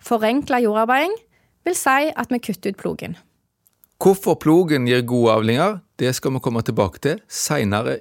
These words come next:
Speaker 2: i denne episoden.
Speaker 1: Jordpakking gir lavere avlinger, og gjør at gode kulturplanter dør ut nokså raskt. Enga går fort ut, som var Vidar sin erfaring når han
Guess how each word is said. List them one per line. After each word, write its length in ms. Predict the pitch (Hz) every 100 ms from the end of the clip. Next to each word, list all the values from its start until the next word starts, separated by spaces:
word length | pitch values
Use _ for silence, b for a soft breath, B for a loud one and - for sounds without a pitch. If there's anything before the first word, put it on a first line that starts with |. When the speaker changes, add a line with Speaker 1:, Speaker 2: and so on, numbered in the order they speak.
| -
Speaker 2:
i 80 |
denne 240 | 110 95 90
episoden. 400 | - 110 101 - _ _ _ _ _ _ _ _ _ _ _ _ 254
Speaker 1:
Jordpakking 720 | 302 226 254 240 - 392 415
gir 220 | 403 415
lavere 480 | 330 196 165 175 185 160
avlinger, 400 | - 180 165 160 b b b _ _ _ _
og 160 | 370 320
gjør 260 | 294 302 -
at 160 | 269 -
gode 300 | 277 208 226
kulturplanter 800 | - 196 - 202 247 247 - 320 370 _ -
dør 320 | 226 180 196
ut 240 | 240 302
nokså 400 | 202 202 - - -
raskt. 520 | - - - - - _ _ _ _ _ _ _
Enga 400 | 208 220 254 339 392 -
går 100 | 196
fort 380 | - 269 - -
ut, 320 | 262 392 - - _ _ _ _
som 240 | - - 330
var 160 | 349
Vidar 320 | 320 196 214 220
sin 160 | 240
erfaring 480 | 226 214 196 185 180 B B B
når 160 | 320 262
han 240 | 254 269